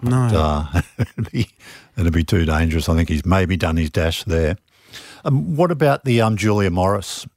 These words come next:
Speaker 1: song about the, um, how did you,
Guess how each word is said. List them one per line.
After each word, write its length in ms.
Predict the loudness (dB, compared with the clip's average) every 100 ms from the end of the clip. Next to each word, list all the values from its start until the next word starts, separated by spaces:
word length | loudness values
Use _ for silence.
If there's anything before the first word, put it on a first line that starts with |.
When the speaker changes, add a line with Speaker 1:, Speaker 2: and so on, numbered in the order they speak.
| _ _ _ _ -10
Speaker 1:
song 440 | -2 0 0 0
about 340 | -2 -2 -2 -4
the, 220 | -4 -2
um, 380 | 0 0 -2 -6 _ _ _ _ -20 -20 -20 -20 -20 -20 -20 -20 _ _ 0
how 180 | 2 4
did 180 | 2 0
you, 220 | -2